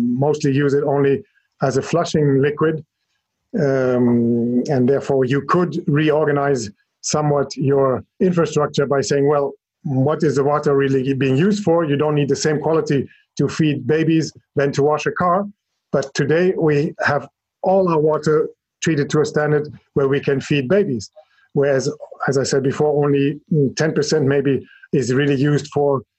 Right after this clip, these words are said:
drinking or for e-, equivalent quality, uh, uses like washing your dishes. But most of it di-, doesn't need to have as high a s-, a standard if you use it only to wash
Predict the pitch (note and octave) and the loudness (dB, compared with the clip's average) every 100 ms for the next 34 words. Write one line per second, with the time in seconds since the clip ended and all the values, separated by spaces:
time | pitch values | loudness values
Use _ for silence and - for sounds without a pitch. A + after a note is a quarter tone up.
0 | _ _ _ _ _ _ _ _ _ _ | _ _ _ _ _ _ _ _ _ _
1 | - D#3 - D3 D3 D#3 D3+ D3+ D3 C#3 | -2 -2 0 0 2 0 0 0 0 0
2 | - - D#3 D#3+ D3+ D3+ C#3 C#3 C3+ G#2+ | -2 -4 -2 -4 -2 0 2 2 0 -4
3 | - _ - - _ C#4 C4 - D3+ C#3+ | -14 _ -20 -20 _ -18 -10 -4 0 0
4 | C#3+ C#3 C#3 - D3 C3 B2 C3 C3 - | 0 0 0 0 0 0 2 0 -4 -12
5 | _ _ _ - D3+ C#3+ D3+ D3 A#2 C3+ | _ _ _ -4 0 2 0 0 0 0
6 | C3+ - C#3 C#3 C3 C#3 C3 C#3 C#3+ B2 | -2 -4 -2 -2 0 0 0 0 -2 -2
7 | G2+ - - - - _ _ _ _ _ | -6 -12 -20 -20 -20 _ _ _ _ _
8 | - B2 C3 D#3 D3+ C3+ C#3 - _ _ | -4 0 2 0 0 0 -2 -6 _ _
9 | C3+ C3+ E3 D#3 D#3+ D3 C#3+ C#3+ C#3 B2+ | -6 -2 -2 -2 -2 0 2 2 0 0
10 | C3 D3+ A2+ G#2 C#3 D3 C#3 - - - | 0 0 -2 -2 0 0 -2 -6 -10 -4
11 | B2 - - E3 B2 - C#3+ C3+ C3+ C#3 | -4 -6 -4 -2 -2 -2 0 2 0 -2
12 | _ _ _ - C3 - C3+ B2 B2+ C#3 | _ _ _ -6 -4 -2 0 2 2 2
13 | C3+ C3+ B2+ C3 B2 A#2+ - _ _ _ | 2 2 0 0 0 -2 -10 _ _ _
14 | - C3+ C#3 - - | -4 -2 -2 -4 -10